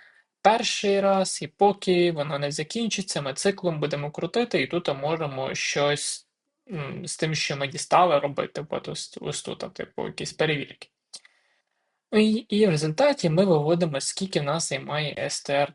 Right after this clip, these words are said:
ток. Далі. М, тут я написав explode. І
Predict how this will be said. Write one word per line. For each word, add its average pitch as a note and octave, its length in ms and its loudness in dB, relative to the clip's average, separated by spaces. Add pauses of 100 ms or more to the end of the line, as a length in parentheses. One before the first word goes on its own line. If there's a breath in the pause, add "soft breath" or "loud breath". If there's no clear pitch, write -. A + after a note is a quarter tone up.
ток. - 460 -12 (440)
Далі. D#3+ 560 0 (1000)
М, D#3+ 340 -6
тут F3 160 2
я E3+ 80 2
написав D#3 560 2 (100)
explode. E3 760 0 (840)
І E3 460 2